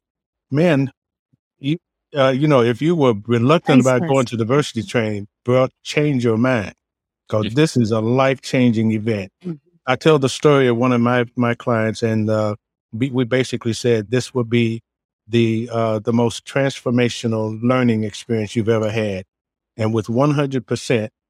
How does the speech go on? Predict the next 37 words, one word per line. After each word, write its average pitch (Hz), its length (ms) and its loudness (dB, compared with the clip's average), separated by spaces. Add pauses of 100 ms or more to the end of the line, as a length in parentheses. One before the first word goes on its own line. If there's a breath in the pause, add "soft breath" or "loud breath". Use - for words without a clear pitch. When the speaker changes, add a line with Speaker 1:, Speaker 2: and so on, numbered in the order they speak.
(280)
Speaker 1:
of 110 160 -2
their 120 180 4
employees, 113 800 -2
that 120 220 -2
was 113 180 -4
the 113 160 0
outcome 107 440 -2
that 107 180 -4
we 104 120 -4
got. 92 260 -6 (720)
A 104 40 -2
lot 127 200 4
of 156 120 2
them 120 300 0
really, 123 240 0
you 123 120 -2
know, 117 140 2
they 110 140 -2
heard 147 220 0
the 143 80 0
word 131 220 0
diversity, 123 560 0
"Man, 123 260 2
I 120 100 0
want 117 260 -2
nothing 127 320 -2
about 117 320 -2
that, 120 180 0
because 110 380 -2
if 110 140 -4
I'm 120 160 0
a 113 60 -2
white 120 260 0
male, 120 280 2
I'm 113 100 0
gonna 110 220 -2
be 113 160 0